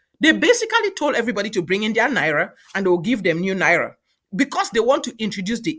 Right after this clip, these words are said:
e-naira or C B D C in Nigeria. So everybody brought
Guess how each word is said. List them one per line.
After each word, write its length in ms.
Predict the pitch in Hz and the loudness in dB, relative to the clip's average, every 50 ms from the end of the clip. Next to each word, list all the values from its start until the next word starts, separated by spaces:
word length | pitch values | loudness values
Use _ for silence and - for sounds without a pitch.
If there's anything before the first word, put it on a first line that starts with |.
| - 254 | 0 0
e-naira 460 | 262 240 214 175 170 180 185 190 196 - - - _ _ | 0 2 2 2 2 2 2 0 -2 -2 -10 -20 _ _
or 100 | 175 180 | 0 0
C 160 | 175 - 240 | 2 -2 -4
B 100 | 202 220 | -2 -2
D 120 | 190 196 202 | -4 -4 -4
C 160 | - - 175 | -4 -4 -4
in 80 | 160 156 | -2 -2
Nigeria. 640 | 139 139 156 160 - - 175 180 170 156 - - - _ _ - - - _ _ | -2 -2 -4 -4 0 0 2 2 2 2 0 -2 -4 _ _ -20 -20 -20 _ _
So 220 | - - - 285 - - | -4 2 2 4 6 4
everybody 520 | 494 508 - 453 440 - 302 294 349 370 | 4 6 6 4 6 6 4 6 6 4
brought 420 | 247 185 147 180 247 - - - | 2 0 2 2 2 2 2 -2